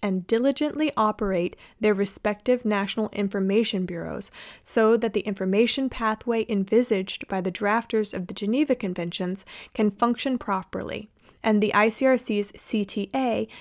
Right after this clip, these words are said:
can fulfill its important humanitarian role.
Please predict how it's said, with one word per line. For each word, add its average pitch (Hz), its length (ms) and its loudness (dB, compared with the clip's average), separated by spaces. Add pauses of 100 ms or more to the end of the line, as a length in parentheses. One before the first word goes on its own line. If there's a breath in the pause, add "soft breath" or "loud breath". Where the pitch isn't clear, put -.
(140 loud breath)
can 233 160 4
fulfill 233 540 2
its 262 140 -2
important 208 560 0
humanitarian 185 840 -2
role. 156 300 -8